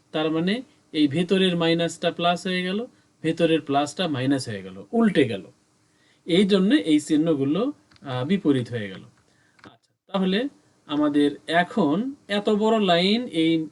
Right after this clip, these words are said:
সিক্স এ ওয়াই কিভাবে হয়ে গেল? খেয়াল করে দেখো, এই যে মাইনাস এ ওয়াই,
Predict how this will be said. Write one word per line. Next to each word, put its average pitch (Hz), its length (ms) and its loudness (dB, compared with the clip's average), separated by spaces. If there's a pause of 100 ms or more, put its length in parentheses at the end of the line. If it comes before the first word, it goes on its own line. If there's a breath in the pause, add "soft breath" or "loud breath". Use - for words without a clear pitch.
সিক্স - 520 -4
এ 196 160 2
ওয়াই 175 280 4
কিভাবে 170 380 -2
হয়ে 160 200 0
গেল? 160 240 -6 (540 soft breath)
খেয়াল 214 260 2
করে 208 220 2
দেখো, 202 460 -4
এই 170 200 0
যে 131 200 -4
মাইনাস 160 840 -2
এ 165 180 0
ওয়াই, 139 540 0